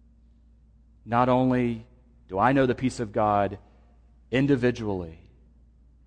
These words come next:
but I know the peace of God corporately and relationally as well. That Jesus Christ has brought peace to us because he is our peace,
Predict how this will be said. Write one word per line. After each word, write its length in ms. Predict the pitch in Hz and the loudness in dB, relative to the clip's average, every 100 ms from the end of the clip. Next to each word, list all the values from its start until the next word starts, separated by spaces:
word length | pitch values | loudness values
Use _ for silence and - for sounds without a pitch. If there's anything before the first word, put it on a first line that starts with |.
| _ - _ _ _ - - _ - _ | _ -20 _ _ _ -20 -20 _ -20 _
but 120 | - 117 | -12 -6
I 100 | 110 | -4
know 140 | 110 | -2
the 80 | 101 | -4
peace 280 | - 104 104 | -6 -8 -8
of 100 | 87 | -6
God 300 | 95 90 - | -4 -4 -8
corporately 580 | - 110 104 - 90 | -6 -6 -6 -10 -8
and 100 | 90 | -10
relationally 640 | 85 85 87 - 85 82 80 | -10 -10 -10 -10 -14 -14 -16
as 140 | - | -18
well. 360 | 80 78 80 - _ _ _ _ _ _ - _ - _ | -16 -16 -20 -20 _ _ _ _ _ _ -20 _ -20 _
That 100 | - | -20
Jesus 360 | - 107 104 - | -8 -6 -6 -10
Christ 460 | - 101 98 - | -2 0 0 -4
has 140 | - 90 | -14 -8
brought 360 | 101 90 85 - - - _ - - - - | -2 -2 -2 -8 -20 -20 _ -20 -20 -20 -10
peace 300 | 117 107 - | -6 -6 -6
to 200 | 101 90 | -6 -6
us 540 | 82 - - - - _ - | -10 -16 -20 -20 -20 _ -20
because 320 | - 104 - | -12 -10 -8
he 220 | 113 101 | -6 -2
is 200 | 113 107 | 0 0
our 140 | 104 92 | -2 -2
peace, 600 | - 82 82 - - | -6 -14 -14 -18 -20